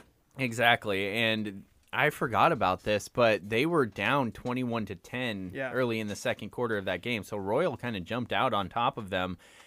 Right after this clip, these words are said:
Speaker 1: and then that touchdown pass ended up making it twenty-two to twenty-one at the half, which was huge, and then they just kinda rolled from there, winning by fifteen points, but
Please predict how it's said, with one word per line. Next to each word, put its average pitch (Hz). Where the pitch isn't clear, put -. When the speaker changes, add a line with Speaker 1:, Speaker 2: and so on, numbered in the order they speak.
Speaker 1:
and 127
then 113
that 127
touchdown 123
pass 107
ended 127
up 113
making 113
it 95
twenty-two 123
to 107
twenty-one 104
at 117
the 90
half, 107
which 101
was 98
huge, 107
and 101
then 104
they 107
just 101
kinda 127
rolled 101
from 95
there, 104
winning 110
by 98
fifteen 107
points, 113
but 92